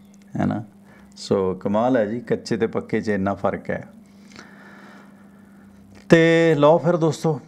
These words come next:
ਬਾਕੀ ਖਬਰਾਂ ਫਿਰ ਸ਼ਾਮ ਨੂੰ। ਕੱਲ੍ਹ ਕਹਾਣੀ ਤੁਹਾਨੂੰ ਵਧੀਆ ਲੱਗੀ, ਲਾਗੀ ਕਹਾਣੀ ਸੀਗੀ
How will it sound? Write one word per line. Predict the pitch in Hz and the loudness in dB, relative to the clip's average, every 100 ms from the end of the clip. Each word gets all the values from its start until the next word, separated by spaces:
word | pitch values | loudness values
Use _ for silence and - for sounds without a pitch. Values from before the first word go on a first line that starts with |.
| 123 | 0
ਬਾਕੀ | 120 120 143 | 0 0 -4
ਖਬਰਾਂ | 139 123 135 | 0 2 2
ਫਿਰ | 131 | 0
ਸ਼ਾਮ | - 110 107 | 0 0 2
ਨੂੰ। | 127 143 | 0 0
ਕੱਲ੍ਹ | 123 120 | 0 -2
ਕਹਾਣੀ | - 110 101 107 | -2 -4 -4 -2
ਤੁਹਾਨੂੰ | 113 104 95 | -2 -2 -2
ਵਧੀਆ | 95 127 135 | -2 0 0
ਲੱਗੀ, | 117 95 123 127 - - - - - - - | 0 -2 -4 -4 -10 -20 -20 -20 -20 -12 -6
ਲਾਗੀ | 95 95 85 101 | -2 0 -2 -4
ਕਹਾਣੀ | - 107 95 92 | -4 -4 -2 -4
ਸੀਗੀ | 98 110 104 | -4 -6 -6